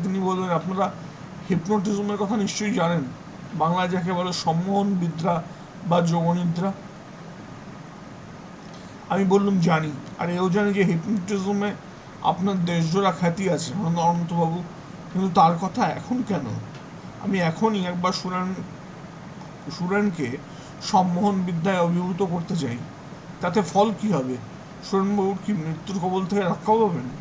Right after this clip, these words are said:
মৃত্যুর কবল থেকে কোনোদিন কোনো মানুষই কোনো মানুষকে রক্ষা করতে পারে না, তবে যোগনিদ্রার একটা আশ্চর্য মহিমা আছে, তার দ্বারা নিশ্চয়ই একটা কিছু ফল পাওয়া যাবে,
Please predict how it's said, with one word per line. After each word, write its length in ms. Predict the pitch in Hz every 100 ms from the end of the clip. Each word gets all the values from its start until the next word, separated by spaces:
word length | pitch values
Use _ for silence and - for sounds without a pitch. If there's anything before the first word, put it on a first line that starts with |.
| - - - - -
মৃত্যুর 500 | 160 175 165 - 226
কবল 280 | 190 214 214
থেকে 240 | 208 220 202
কোনোদিন 440 | 190 185 190 202 202
কোনো 180 | 185 170
মানুষই 420 | 175 185 180 202 170
কোনো 180 | 170 180
মানুষকে 380 | 175 180 - 185
রক্ষা 280 | 160 -
করতে 240 | 175 175 175
পারে 220 | 143 127 123
না, 80 | 123 - - - - -
তবে 160 | 196
যোগনিদ্রার 680 | 165 170 165 180 180 180 190
একটা 220 | 196 214
আশ্চর্য 380 | 170 - 202 214
মহিমা 460 | 190 160 156 185 170
আছে, 320 | 120 113 117 - - - - - -
তার 260 | 170 170 165
দ্বারা 180 | 196
নিশ্চয়ই 400 | 196 190 - 180
একটা 220 | 139 - 190
কিছু 180 | 180 175 160
ফল 180 | 165 160
পাওয়া 180 | 180 160
যাবে, 260 | 160 175